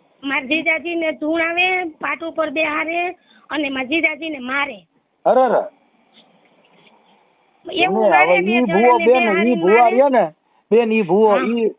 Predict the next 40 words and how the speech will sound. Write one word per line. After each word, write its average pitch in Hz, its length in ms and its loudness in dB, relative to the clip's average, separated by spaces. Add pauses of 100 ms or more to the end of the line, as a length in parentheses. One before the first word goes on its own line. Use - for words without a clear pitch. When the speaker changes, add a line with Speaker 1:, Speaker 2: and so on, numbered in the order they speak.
(160)
Speaker 2:
જે 196 380 2
સમાજનો 208 440 2
હોય, 196 220 2
હું 196 260 2
ઓળખતો 190 340 0
નથી, 180 300 -6 (260)
પણ 226 160 0
એના 247 160 2
ભાઈ 185 380 2
ફૂટી 247 180 0
Speaker 1:
હા. 262 120 0
Speaker 2:
ગયા, 240 140 2
મેં 220 200 0
તમારો 220 240 2
ફોન 208 260 0
ઉપાડી 240 280 0
લીધો. 170 320 2 (500)
ભુવો 208 300 4
એની 233 240 2
Speaker 1:
એમાં 262 80 0
Speaker 2:
જિંદગીમાં 233 600 2
Speaker 1:
એવું 208 220 2
છે - 100 2
Speaker 2:
માતાજી 247 340 2
રોડા 226 300 4
હાલતી 220 320 2
બંધ 202 260 2
થઈ 180 140 2
જાય. 135 240 2 (1200)
Speaker 1:
એમાં 311 240 -4
એવું 330 400 -6
છે 294 160 -4
ભાઈ, 294 300 -6
છે 349 180 -4
ને, 349 240 -2 (480)
મારા 262 240 -6
ભાઈએ 302 360 -4
ફોન 349 400 -4
કર્યો 339 280 -4
અહીંથી 277 460 -10